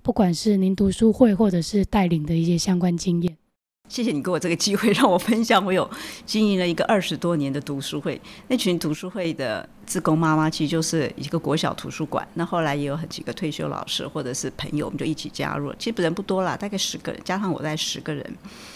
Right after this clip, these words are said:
Speaker 2: 我们读了什么呢？嗯，我今天刚好问他们说，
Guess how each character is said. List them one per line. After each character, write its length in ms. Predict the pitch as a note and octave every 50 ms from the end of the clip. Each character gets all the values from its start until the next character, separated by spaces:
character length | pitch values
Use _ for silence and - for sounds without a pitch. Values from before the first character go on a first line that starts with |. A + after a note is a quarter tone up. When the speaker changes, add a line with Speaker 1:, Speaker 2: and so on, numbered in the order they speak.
| - - - -
Speaker 2:
我 80 | - F3
们 140 | G#3 C4+ D#4
读 180 | - A3 G3+ B3+
了 120 | C4 B3+
什 180 | A#3 - - E3
么 140 | B2+ A#2+ D3+
呢？ 240 | G3+ B3 C4 C4+ C#4 - - - - - - -
嗯， 500 | - E3+ E3 D#3+ D#3+ D#3+ D#3+ E3 E3+ E3+ - - - - - - -
我 80 | E3
今 140 | E3 A3 C4
天 100 | D#4 D#4+
刚 140 | E4+ F4 F4
好 120 | C4 B2+
问 200 | D3+ G#3 A3 G3+
他 120 | F#3+ G3 F#3+
们 140 | F#3 G3
说， 260 | F#3+ - A3 G#3 G#3